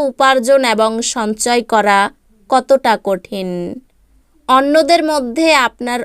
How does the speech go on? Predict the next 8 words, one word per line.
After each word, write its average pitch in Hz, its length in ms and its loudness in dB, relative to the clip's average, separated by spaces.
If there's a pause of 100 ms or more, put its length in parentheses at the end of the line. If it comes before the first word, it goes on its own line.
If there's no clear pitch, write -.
(120)
অপ্রয়োজনীয় 277 1000 2
ত্রুটি 240 400 -4
খোঁজা 214 460 -2 (540)
আত্মীয়দের 311 640 0
দ্বারা 285 300 2
সমালোচিত 247 760 -4 (160)
হতে 214 260 -4
পারে। 190 440 0